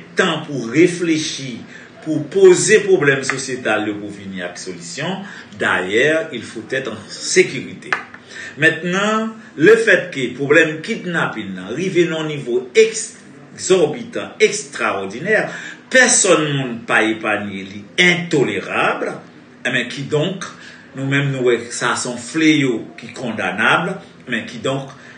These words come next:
nou apiye grèv la pou nou di, oh la, nan zafè kidnapin nan. Men fò nou konnen, ensekirite a tou, li gon manèt. Men mwen pral di nou,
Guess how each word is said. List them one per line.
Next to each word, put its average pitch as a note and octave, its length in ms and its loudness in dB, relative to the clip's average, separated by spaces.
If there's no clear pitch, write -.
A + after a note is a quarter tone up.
nou A2+ 260 -8
apiye B2+ 400 -2
grèv G#2 320 -4
la C3 160 0
pou A2+ 160 -4
nou G#2 160 -6
di, G#2 240 -10
oh G2 160 -8
la, A#2+ 340 0
nan F#2+ 140 -10
zafè G#2 320 -8
kidnapin F2+ 500 -14
nan. C#2+ 140 -18
Men - 160 -14
fò F3+ 140 -8
nou F#3 120 -8
konnen, G3 380 -6
ensekirite D#3 720 0
a G2 160 -2
tou, G#3 300 -4
li C3 120 -12
gon B2 240 -4
manèt. F2 500 -10
Men A#3+ 140 -8
mwen C#4+ 140 -6
pral D4 180 -6
di - 160 -12
nou, E2 140 -14